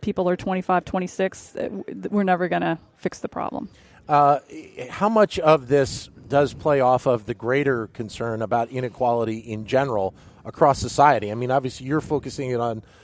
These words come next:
Speaker 2: the finance industry, but, I, I mean, there is a greater conversation going on right now, whether it be the opportunities for women, but as you said, for other races as well.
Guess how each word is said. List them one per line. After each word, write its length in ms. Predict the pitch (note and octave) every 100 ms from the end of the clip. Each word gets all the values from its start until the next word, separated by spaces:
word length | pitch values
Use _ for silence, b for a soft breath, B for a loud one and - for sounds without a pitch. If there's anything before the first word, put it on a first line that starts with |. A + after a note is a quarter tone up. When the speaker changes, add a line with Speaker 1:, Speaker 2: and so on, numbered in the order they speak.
| b
Speaker 2:
the 60 | A2+
finance 480 | C#3+ F3+ E3 A#2 -
industry, 440 | G2 F#2+ - G#2
but, 320 | G2 B2+ A#2 - b b b
I, 260 | C3 C#3
I 40 | C3+
mean, 180 | C#3 C3
there 240 | D3 D#3+
is 120 | D#3
a 100 | D#3+ C3
greater 380 | B2 D#3 D3
conversation 760 | - D3+ C#3 C3 - D3+ - C#3
going 260 | C3 C3 C3
on 220 | B2+ B2+
right 200 | B2 A#2+
now, 200 | C#3 C3
whether 320 | B2 C3 B2+
it 100 | B2+
be 240 | C3 A#2+ - b b
the 60 | B2
opportunities 420 | C#3 C#3+ C#3+ C3+
for 140 | - C3
women, 280 | C3+ D3
but 100 | C3+
as 160 | C3 A#2+
you 60 | C#3
said, 240 | C#3+ C3+
for 140 | C#3
other 180 | C3 C3
races 420 | A#2+ B2+ A#2+ A#2
as 120 | A#2 B2
well. 240 | D#3+